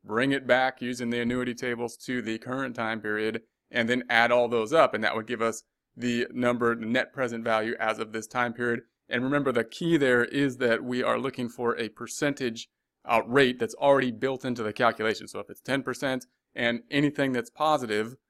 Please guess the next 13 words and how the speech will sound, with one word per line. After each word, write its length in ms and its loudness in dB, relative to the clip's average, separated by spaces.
over 280 4
that 200 6
percent, 420 -6
we're 280 -2
good. 480 4
We're 120 -2
gonna, 260 -2
we're 220 -4
gonna 180 -2
use 340 0
it 180 -2
because 260 -8
it, 100 -6